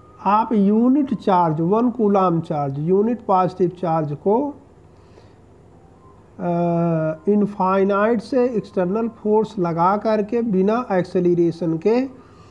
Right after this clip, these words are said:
कि electric field के किसी point तक लाने में जितना वर्क डन करते हैं,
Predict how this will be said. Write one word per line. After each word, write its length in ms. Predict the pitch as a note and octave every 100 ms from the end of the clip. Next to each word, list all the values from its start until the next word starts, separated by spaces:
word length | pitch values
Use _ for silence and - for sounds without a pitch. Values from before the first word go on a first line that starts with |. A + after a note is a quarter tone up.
| - - - - -
कि 440 | G3 G3 F#3+ - F#3
electric 420 | G3 F#3+ B3 -
field 340 | - G#3+ G#3
के 120 | A3+
किसी 340 | G#3+ G#3 - A#3+
point 440 | A3 F#3 F#3+ F#3+
तक 140 | G#3+ G#3
लाने 440 | F#3 F3 F3+ G3+
में 160 | G#3 G3+
जितना 340 | F3+ F#3 F#3+
वर्क 320 | G3 F3 E3+ E3+
डन 280 | F#3 A3+
करते 460 | A3+ F3+ D#3+ - D#3+
हैं, 360 | D3 F3+ A#3